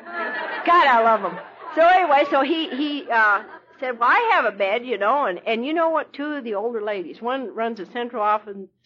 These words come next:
in Denver, and the other one was about seventy-five years old. I mean, they could have been with the Denver Broncos. They charged up and snatched that,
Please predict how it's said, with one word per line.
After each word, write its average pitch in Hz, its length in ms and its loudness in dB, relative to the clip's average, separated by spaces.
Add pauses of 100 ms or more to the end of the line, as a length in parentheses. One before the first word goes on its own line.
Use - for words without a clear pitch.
(260)
in 190 140 -12
Denver, 185 320 -6
and 190 120 -10
the 208 80 -10
other 220 180 -6
one 202 220 -10
was 180 260 -10
about 180 440 -6
seventy-five 202 640 -4
years 185 180 -10
old. 196 280 -4 (340)
I 214 160 -2
mean, 208 260 -4
they 226 180 -2
could 220 260 -6
have 196 140 -10
been 202 300 -6
with 190 200 -8
the 190 100 -10
Denver 208 340 -8
Broncos. 180 500 -6
They 220 180 -2
charged 233 640 0
up 220 220 0
and 190 100 -2
snatched 285 560 -2
that, 277 300 2